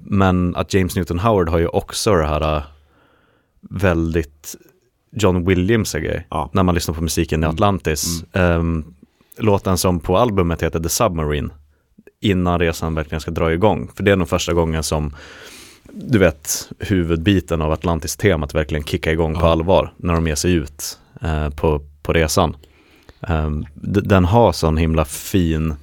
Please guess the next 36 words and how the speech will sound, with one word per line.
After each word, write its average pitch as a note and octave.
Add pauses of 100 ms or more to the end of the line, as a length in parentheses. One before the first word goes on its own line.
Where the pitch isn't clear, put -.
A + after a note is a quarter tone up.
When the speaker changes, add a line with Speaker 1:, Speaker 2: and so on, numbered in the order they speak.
(1040)
Speaker 1:
först A2+
är G2
det F#2+
så F#2+
svallande G2+
mycket F2+
blås F#2+
och F2+
sådär, F#2
och E2+
så F2
sen F2+
så F2+
går F2+
det F2
ner E2+
till E2
att D#2+
det E2+
är -
lite D#2+
mera D2+ (460)
lekfullt G2
Speaker 2:
Mm. F#2+ (160)
Speaker 1:
och F#2
att E2
det F2
studsar -
runt F2+
på E2
ett -
väldigt F#2
så D2+
John E2
Williams-aktigt D#2+ (440)
sätt. -